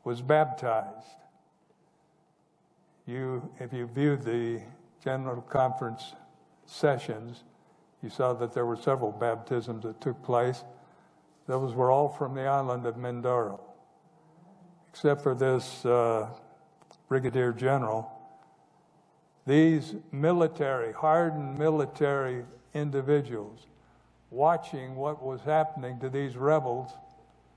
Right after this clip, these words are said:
opened their hearts to the gospel, started listening to the radio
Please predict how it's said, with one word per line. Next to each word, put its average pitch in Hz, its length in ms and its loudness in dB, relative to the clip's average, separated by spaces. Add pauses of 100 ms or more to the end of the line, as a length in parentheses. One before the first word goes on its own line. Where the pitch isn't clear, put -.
(840)
opened 156 380 2
their 160 180 4
hearts 120 420 0
to - 120 -10
the 120 140 -10
gospel, 120 680 -4 (720)
started 143 380 0
listening 151 580 0
to 143 80 -2
the 139 120 0
radio 139 580 0